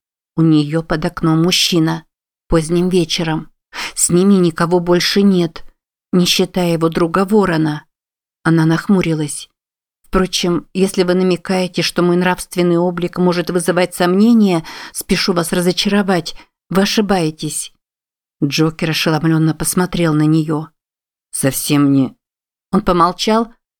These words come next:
а потом неожиданно рассмеялся. «Уверяю вас, я имел в виду вашу доброту». Кэтрин скрестила на груди руки. «Как бы там ни было, вы все равно не правы. Я не другая,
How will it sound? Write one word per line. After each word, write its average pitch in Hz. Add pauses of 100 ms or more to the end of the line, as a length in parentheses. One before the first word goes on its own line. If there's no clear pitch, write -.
а -
потом 220
неожиданно 180
рассмеялся. 170 (360)
«Уверяю 143
вас, - (260)
я 151
имел 151
в 151
виду 147
вашу 147
доброту». 156 (500)
Кэтрин 185
скрестила 180
на 170
груди 175
руки. 175 (400)
«Как 208
бы 180
там 190
ни 233
было, 175 (240)
вы 196
все -
равно 196
не 180
правы. 165 (300)
Я 202
не 196
другая, 190